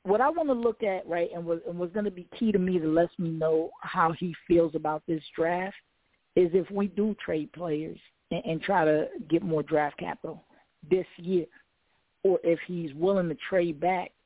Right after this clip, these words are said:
if there's a willing participant. Let's say he moves from seven or fifth to, you know, uh, where's the Panthers drafting? Uh, are they, um, are they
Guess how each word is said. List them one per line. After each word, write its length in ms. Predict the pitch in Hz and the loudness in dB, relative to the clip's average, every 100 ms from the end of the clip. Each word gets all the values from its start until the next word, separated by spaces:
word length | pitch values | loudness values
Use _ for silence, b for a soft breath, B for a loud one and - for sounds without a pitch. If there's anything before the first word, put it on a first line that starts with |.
| _ | _
if 140 | 214 208 | -2 0
there's 200 | 190 165 | -2 -2
a 40 | 160 | -2
willing 260 | 156 160 | 0 -2
participant. 720 | 151 160 - 196 - - 165 160 | -2 -6 -4 -8 -8 -10 -6 -2
Let's 160 | 170 - | -2 2
say 200 | 180 160 | 2 2
he 100 | 160 | 0
moves 340 | 160 156 151 - | 0 0 0 -2
from 180 | 151 151 - | -6 -6 0
seven 520 | - 165 160 160 160 - _ B B B _ 160 | 2 2 0 -4 -8 -10 _ B B B _ 2
or 160 | 160 - - | 2 2 2
fifth 180 | 180 165 - - | 2 2 -2 0
to, 380 | 156 151 147 - _ _ _ _ _ _ _ - - _ _ | 2 2 -2 -8 _ _ _ _ _ _ _ -20 -20 _ _
you 160 | 240 185 | 4 4
know, 240 | 151 151 | 4 2
uh, 180 | 151 151 | 0 -2
where's 320 | 170 202 208 175 | 0 2 2 0
the 80 | |
Panthers 460 | - 165 151 151 139 139 | -4 -6 -8 -8 -12 -6
drafting? 520 | 147 156 - 180 160 | -6 -6 -10 -12 -10
Uh, 140 | 170 - | -10 -8
are 80 | 156 | -4
they, 340 | 165 165 160 | -2 -2 -2
um, 260 | - 80 80 - - _ _ _ _ _ _ - _ | -4 -8 -10 -14 -20 _ _ _ _ _ _ -20 _
are 80 | 160 | 2
they 160 | 170 | 4